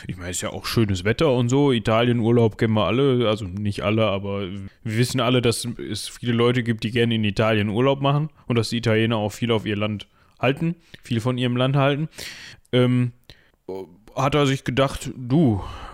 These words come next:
eigentlich habe ich dir ja jetzt gerade geholfen, hier diesen, ähm, Grünschnabel auf den Thron zu setzen, der sich deinen Sohn schimpft.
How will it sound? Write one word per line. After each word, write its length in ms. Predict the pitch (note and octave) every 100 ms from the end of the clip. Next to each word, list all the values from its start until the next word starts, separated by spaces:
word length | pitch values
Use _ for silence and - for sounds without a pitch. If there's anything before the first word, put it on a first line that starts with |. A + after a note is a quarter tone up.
| F#2 - -
eigentlich 480 | B2+ C#3 F3+ F3+
habe 140 | C#3 D3
ich 80 | C#3
dir 160 | C#3+
ja 100 | D3
jetzt 200 | C#3 C#3+
gerade 340 | - A#2 C#3+ D3
geholfen, 440 | A#2 A#2 D3+ D3+
hier 300 | C3 C#3 C#3+ C#3
diesen, 560 | B2+ B2 B2 B2 B2 -
ähm, 460 | A2+ A#2 A#2 A2+ G#2 - G#2+
Grünschnabel 640 | B2+ B2 E3 F3 D3+ C#3+ C#3+
auf 140 | C3+
den 140 | C3 B2+
Thron 260 | C3 E3+
zu 100 | F#3+
setzen, 320 | B2+ B2 - C3+
der 140 | B2+
sich 160 | B2 B2
deinen 240 | B2 B2
Sohn 260 | A#2+ E3 E3
schimpft. 500 | - A#2+ E3 -